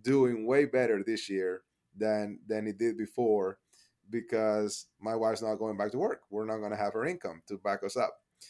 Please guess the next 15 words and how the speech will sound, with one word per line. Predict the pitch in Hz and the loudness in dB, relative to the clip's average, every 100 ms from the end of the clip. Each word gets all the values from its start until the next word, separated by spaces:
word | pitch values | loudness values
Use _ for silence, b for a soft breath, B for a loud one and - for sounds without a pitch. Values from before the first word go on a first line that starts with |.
| B B | B B
So | - 123 117 | -2 2 4
that, | 139 147 135 | 4 4 4
that | 151 | 6
was | 156 123 | 6 4
the | |
first | 117 127 110 | 0 -2 -2
bump | - 117 113 | 0 -2 0
in | 113 | -2
the | |
road. | 107 101 98 95 - b b b - | 0 0 0 -2 -6 b b b -4
Uh, | 110 104 104 73 _ _ - | 2 2 2 -2 _ _ 0
God | 123 131 135 131 - _ _ _ | 4 8 8 6 0 _ _ _
answered | 127 139 135 131 117 | -2 -2 0 -2 -2
prayers | - 123 120 117 117 | 0 2 4 2 -2
just | 104 104 - | -4 -6 -6